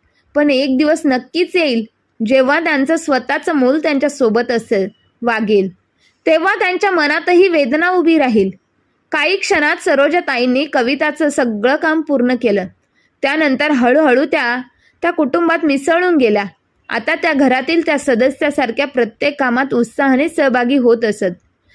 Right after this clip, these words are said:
त्यांच्या येण्यानं कविताचं शिलाईचं कामही चांगलं चालू झालं, कारण सरोजताई शिलाईच्या कामात तज्ज्ञ होत्या. लोकांना त्यांचं फार काम आवडू लागलं. घरी राहून त्या मुलांचीही काळजी घेऊ लागल्या. बाजार, हाट, भाजीपाला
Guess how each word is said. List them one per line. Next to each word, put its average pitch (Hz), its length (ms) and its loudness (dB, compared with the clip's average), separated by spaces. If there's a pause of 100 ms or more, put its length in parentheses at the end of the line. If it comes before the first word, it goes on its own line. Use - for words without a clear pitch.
(260)
त्यांच्या 311 300 0
येण्यानं 339 440 0 (100)
कविताचं 330 520 -2
शिलाईचं 302 520 -2
कामही 262 400 0
चांगलं 285 340 0 (100)
चालू 247 240 0
झालं, 220 340 0 (500)
कारण 311 260 2
सरोजताई 285 640 -2
शिलाईच्या 277 540 0
कामात 254 320 -2 (120)
तज्ज्ञ 233 300 0
होत्या. 202 320 0 (560)
लोकांना 320 480 0
त्यांचं 392 340 0
फार 294 440 -2
काम 277 480 0 (260)
आवडू 247 300 4
लागलं. 214 380 0 (400)
घरी 269 280 4
राहून 269 280 2
त्या 302 120 0
मुलांचीही 285 580 2
काळजी 294 360 2
घेऊ 240 260 2
लागल्या. 220 380 0 (920)
बाजार, 233 440 0
हाट, 254 280 0
भाजीपाला 226 600 0